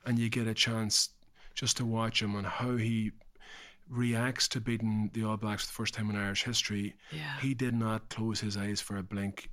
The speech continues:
Speaker 1: during that flight home from Chicago.
Speaker 2: Right, okay.
Speaker 1: All the rest of the players, the staff, of course, they were snoozing. But even more importantly,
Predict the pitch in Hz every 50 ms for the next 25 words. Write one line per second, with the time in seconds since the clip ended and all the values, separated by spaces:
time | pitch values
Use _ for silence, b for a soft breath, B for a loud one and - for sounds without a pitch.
0 | - - - - 107 104 101 101 101 101 98 98 - - - - - 101 98 98
1 | 95 107 104 95 - 101 98 - - 98 101 98 98 98 98 95 92 - - -
2 | 117 117 120 117 117 113 113 113 107 - - 104 - - 113 110 107 107 104 98
3 | 98 - - 110 107 107 104 104 - - 110 107 - - 107 104 98 - - 110
4 | 110 110 104 101 101 98 - B B B B B B B B - 135 139 143 139
5 | 139 127 120 120 127 135 135 123 117 - 120 117 117 113 107 104 101 92